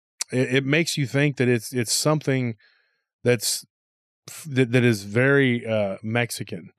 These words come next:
Um, I-, I'll give you an example, another example, Arturo. A friend of mine who's Cuban, his wife is Mexican.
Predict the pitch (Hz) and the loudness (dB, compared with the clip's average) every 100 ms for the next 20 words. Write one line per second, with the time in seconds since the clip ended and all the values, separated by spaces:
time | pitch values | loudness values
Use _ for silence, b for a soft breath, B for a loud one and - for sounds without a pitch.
0 | _ _ _ _ - 123 107 110 107 113 | _ _ _ _ -2 0 0 -4 -8 -2
1 | 120 113 139 135 113 104 123 123 113 110 | -2 0 2 2 2 0 0 0 0 2
2 | 127 120 101 95 110 107 104 - 120 117 | 2 2 0 -2 -4 -2 -6 -2 0 0
3 | 107 107 104 - 156 180 165 139 117 117 | -2 -4 -6 -2 0 2 0 -2 -2 -2
4 | 104 113 113 113 110 120 - - 156 139 | 0 -2 0 0 0 -2 -4 2 4 4
5 | 117 110 95 107 117 135 - 107 - 120 | 0 -2 -4 -2 0 0 -2 -6 -4 -4
6 | 110 107 123 123 117 104 104 | -2 2 0 -2 -6 -6 -8